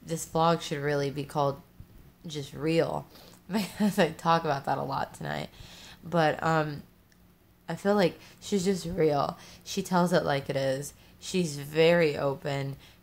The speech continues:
She's very honest. And she's just very blunt.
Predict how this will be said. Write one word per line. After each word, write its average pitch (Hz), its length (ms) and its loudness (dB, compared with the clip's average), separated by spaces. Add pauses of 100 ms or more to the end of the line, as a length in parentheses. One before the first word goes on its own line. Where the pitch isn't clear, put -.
She's - 280 -20 (100)
very 240 360 -2
honest. 151 600 -8 (100)
And 151 200 -12
she's 156 280 -10
just 156 160 -8
very 160 400 2
blunt. 147 480 -4